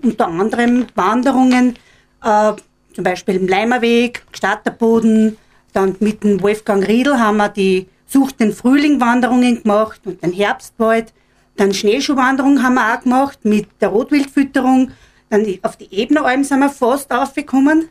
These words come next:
<laughs> mit der Doris. <clears throat> Aber wir haben so, wir haben so viele Informationen gekriegt auf dem Weg sozusagen, dass das,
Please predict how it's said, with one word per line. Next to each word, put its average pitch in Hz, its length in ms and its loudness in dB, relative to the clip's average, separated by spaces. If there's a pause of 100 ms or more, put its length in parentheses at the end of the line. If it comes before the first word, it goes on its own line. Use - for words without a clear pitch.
<laughs> - 120 -12
mit 240 240 2
der 240 80 0
Doris. 254 440 0 (480)
<clears throat> 285 380 0
Aber 220 200 0
wir 226 140 2
haben 185 180 -2
so, 247 280 -4
wir 226 100 2
haben 214 100 0
so 269 100 -4
viele 262 160 2
Informationen 277 600 0
gekriegt 269 280 -4
auf 262 80 -2
dem 254 120 0
Weg 220 180 -4
sozusagen, 220 540 -4
dass 202 240 -4
das, 202 260 -2